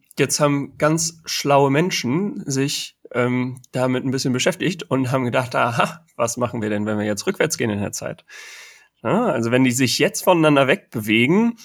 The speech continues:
wie sah das dann früher aus? Ja, dann müssten die früher dichter beieinander gewesen sein, und dichter und dichter und dichter und dichter und dichter.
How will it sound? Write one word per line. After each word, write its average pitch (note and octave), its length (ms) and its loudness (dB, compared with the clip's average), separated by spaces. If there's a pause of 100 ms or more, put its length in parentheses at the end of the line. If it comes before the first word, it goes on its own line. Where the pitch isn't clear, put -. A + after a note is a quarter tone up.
(260)
wie D#3 180 0
sah D3+ 200 4
das D3 200 0
dann C3+ 300 0
früher A#3+ 360 2
aus? - 400 -4
Ja, D4 120 -4
dann A2+ 140 0
müssten G2+ 260 -6
die G#2 60 -6
früher C3 220 -2
dichter E3+ 240 2
beieinander G3 400 4
gewesen G2+ 380 -6
sein, G2+ 280 -8 (680)
und A#2+ 200 -2
dichter D#3+ 360 4
und C#3 180 2
dichter D3 300 2
und C#3 160 2
dichter C3 280 0
und B2+ 140 0
dichter B2 280 0
und A2 160 -4
dichter. D#3 440 -2